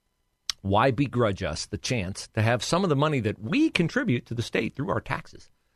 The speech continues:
returned to us so we can send our kids to the school we like?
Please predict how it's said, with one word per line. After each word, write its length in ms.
returned 580
to 140
us 220
so 140
we 120
can 140
send 340
our 180
kids 280
to 120
the 80
school 360
we 120
like? 340